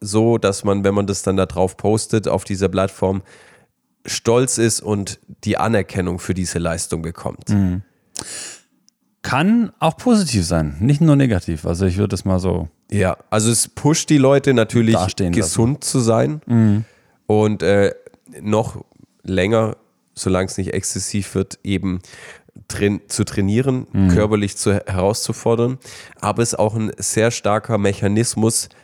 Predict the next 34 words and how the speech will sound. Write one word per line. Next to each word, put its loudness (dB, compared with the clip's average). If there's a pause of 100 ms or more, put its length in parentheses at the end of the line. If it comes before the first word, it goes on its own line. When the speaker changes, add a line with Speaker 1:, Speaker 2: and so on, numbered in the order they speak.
Speaker 1:
damit 0
die 0
Plattform -2
überhaupt -2
funktioniert. -4
Speaker 2:
Mhm. 4 (440)
Ja, -2
und -2
im -4
Großen -4
und -2
Ganzen -2
macht's -4
auch -10
unfrei, -2
wenn 0
du -4
Dinge 2
nur 4
machst, -2
damit 0
du 0
sie -2
eben 0
halt, 0
äh, -2 (720)
machst, -4 (180)
damit -2
dein -2
Stolz 0
eben -4
irgendwie -2
befriedigt -4
wird. 2